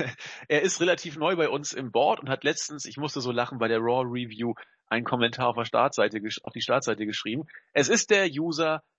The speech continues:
Nachbar Ewald. Ich musste so schmunzeln, denn, äh, ich bin gerade wieder bei ihm. <laughs> Bei mir in, in der alten Wohnung ist das Internet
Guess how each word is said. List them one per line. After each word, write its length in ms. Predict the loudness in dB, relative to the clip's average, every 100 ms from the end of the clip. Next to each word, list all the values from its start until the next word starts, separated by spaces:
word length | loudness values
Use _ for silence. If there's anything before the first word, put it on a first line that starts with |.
| _
Nachbar 580 | 0 0 2 2 2 0 -4
Ewald. 560 | -2 0 2 0 -2 -8 _ _
Ich 120 | -6
musste 460 | -2 0 0 -2 -2 -4
so 340 | 2 4 2
schmunzeln, 640 | -4 -2 -2 0 -2 -2 -4 -14 -20 -14 0
denn, 380 | 4 4 2 -4
äh, 400 | -2 0 0 -4 _ -20 -20 _ -8
ich 160 | -2
bin 160 | 2 2
gerade 380 | 4 4 4 2
wieder 180 | 2 4
bei 160 | 4
ihm. 240 | 0 -4 0
<laughs> 320 | 0 2 4
Bei 80 | 4
mir 380 | 4 0 0 -2
in, 160 | -6 -8 -16 -6
in 120 | -6 2
der 200 | 2 4
alten 340 | 0 -6 -10
Wohnung 400 | -6 -4 -2 -4 -6 -16 -18 -12
ist 260 | -6 -4 0
das 160 | -2 -2
Internet 720 | -6 -4 -2 2 2 0